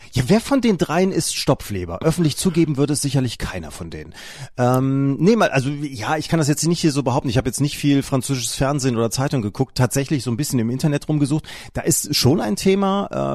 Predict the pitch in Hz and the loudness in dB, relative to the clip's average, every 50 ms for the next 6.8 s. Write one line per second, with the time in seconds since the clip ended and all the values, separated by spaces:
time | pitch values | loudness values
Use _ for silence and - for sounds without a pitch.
0 | 131 110 - - 147 147 143 135 147 143 127 135 - - 107 113 117 117 110 117 | -4 -6 -6 -6 -6 -4 -2 -2 -2 -2 -2 -2 -2 0 0 0 2 2 2 2
1 | 147 180 175 - 165 151 - - - 175 175 165 151 135 - - 139 135 117 131 | 0 0 -2 -2 -4 -4 -2 0 2 2 2 2 0 -2 -2 -2 -2 0 0 0
2 | 123 131 135 135 - - 101 113 120 139 131 139 123 - 120 123 135 - - - | -2 -2 -2 -6 -10 -6 -2 0 0 0 0 -2 -2 -2 -2 -4 -4 -6 -8 -8
3 | - 120 120 117 120 107 101 101 101 95 104 123 - 196 233 302 320 - - - | -6 -4 -2 0 0 0 0 0 -2 -2 -2 -2 0 2 2 2 0 -2 -8 -20
4 | - - - - - - 131 131 131 131 123 - 131 123 - - - 135 123 - | -20 -20 -20 -14 -8 -2 0 0 0 0 0 0 -2 -4 -4 -4 -4 -4 -4 -2
5 | - 123 123 139 - 151 123 120 - - 117 - 131 113 - 127 113 113 113 104 | -2 -2 0 0 0 0 -2 -2 -4 -6 -6 -4 -4 -4 -4 -4 -4 -4 -4 -6
6 | - - 165 156 160 165 - 170 170 151 151 156 165 160 165 170 | -4 -4 -2 -2 -2 -2 -2 -4 -4 -2 2 2 2 2 2 -2